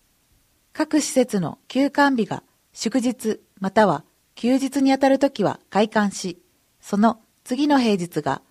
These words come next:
休館日となります。民族博物館。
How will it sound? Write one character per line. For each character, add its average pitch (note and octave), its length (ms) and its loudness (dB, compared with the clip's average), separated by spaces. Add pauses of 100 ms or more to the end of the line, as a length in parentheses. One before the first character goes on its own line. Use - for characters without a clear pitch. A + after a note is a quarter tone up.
(220)
休 C4+ 220 0
館 D4 220 2
日 B3 100 -4
と G3+ 100 2
な F3 100 -2
り D#3+ 120 -8
ま D#3 180 -4
す。 - 160 -18 (2250)
民 B3+ 200 2
族 C#4+ 220 2
博 C4+ 240 0
物 - 240 -2
館。 F3+ 240 0